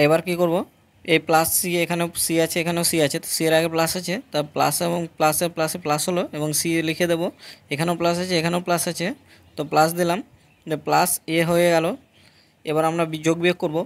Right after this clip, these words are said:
তো এর সাথে এই যোগ করতে পারবো, এর সময় এ যোগ বিয়োগ করতে পারবো, এর সাথে কোনো সময় বি বা বি, সি এর সঙ্গে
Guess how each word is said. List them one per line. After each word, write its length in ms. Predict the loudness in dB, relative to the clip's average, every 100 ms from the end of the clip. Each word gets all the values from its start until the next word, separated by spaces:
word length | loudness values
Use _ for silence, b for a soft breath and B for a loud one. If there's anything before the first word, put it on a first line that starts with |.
| -4
তো 60 | -6 -4 0 2
এর 100 | 2
সাথে 180 | 0 0 0 2
এই 100 | 2 2
যোগ 100 | 0 -2
করতে 180 | -2 2
পারবো, 160 | 2 2 2
এর 100 | 0 0
সময় 200 | -2 -2 0
এ 20 | 0 2
যোগ 120 | 0 0
বিয়োগ 140 | -2 -4
করতে 180 | -4 0
পারবো, 180 | 2 2 -4 B B B -2 0
এর 80 | 2
সাথে 140 | 0 0
কোনো 100 | 0 0
সময় 200 | 0 0 -2 -10 -4
বি 120 | 0 4
বা 80 | 4 4 2
বি, 80 | -2 -2
সি 100 | 2 2
এর 60 | 2
সঙ্গে 160 | 0